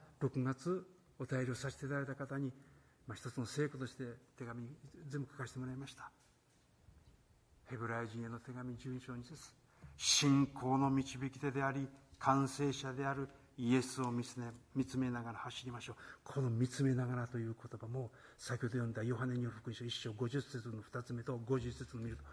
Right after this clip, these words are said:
同じ言葉を使う。信仰の目を持って見るということです。この朝どう一-、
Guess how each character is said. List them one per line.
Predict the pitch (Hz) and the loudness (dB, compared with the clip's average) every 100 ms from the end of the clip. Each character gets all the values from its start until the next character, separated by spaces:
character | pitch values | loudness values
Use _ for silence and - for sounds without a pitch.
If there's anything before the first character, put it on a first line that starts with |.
| - | -6
同 | 135 135 135 | 0 2 2
じ | - | 0
言 | 135 | -4
葉 | - | -6
を | 104 | -8
使 | - | -12
う。 | - - - | -18 -20 -16
信 | - - - 151 143 | -2 2 4 2 0
仰 | - - | -4 -6
の | 131 | -4
目 | 127 127 | -4 -6
を | |
持 | 117 | -8
っ | 113 | -12
て | 107 | -14
見 | 104 | -16
る | - | -18
と | - | -20
い | |
う | |
こ | - | -20
と | - | -20
で | - | -20
す。 | - _ _ _ _ _ _ _ - | -20 _ _ _ _ _ _ _ -4
こ | 147 | 0
の | |
朝 | 127 117 | 0 -2
ど | 127 | -4
う | |
一-、 | 127 | -4